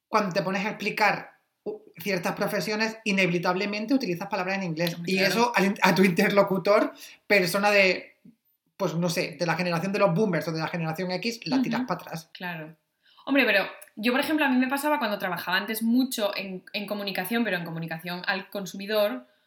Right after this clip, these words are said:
Speaker 2: vía newsletters, por ejemplo. Claro, explicarle a alguien al que le molestan las newsletters, porque la generación de nuestros padres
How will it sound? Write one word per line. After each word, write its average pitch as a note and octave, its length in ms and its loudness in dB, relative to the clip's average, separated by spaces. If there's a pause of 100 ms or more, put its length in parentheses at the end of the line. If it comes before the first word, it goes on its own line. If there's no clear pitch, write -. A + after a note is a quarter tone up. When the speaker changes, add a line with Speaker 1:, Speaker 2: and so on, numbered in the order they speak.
(420)
Speaker 2:
vía G3 280 2
newsletters, G#3 680 -2
por G3+ 140 -8
ejemplo. G3 600 -8 (420)
Claro, G#3+ 400 0 (280)
explicarle A#3 600 2
a C#4 140 2
alguien F3 600 -2 (600)
al G#3 220 0
que G3 120 0
le F#3 120 2
molestan G3+ 520 2
las F#3+ 160 0
newsletters, F#3+ 640 0
porque E3+ 240 -8
la C#3 140 -8
generación E3 420 -10
de E3 80 -8
nuestros F3 260 -12
padres G3 560 -4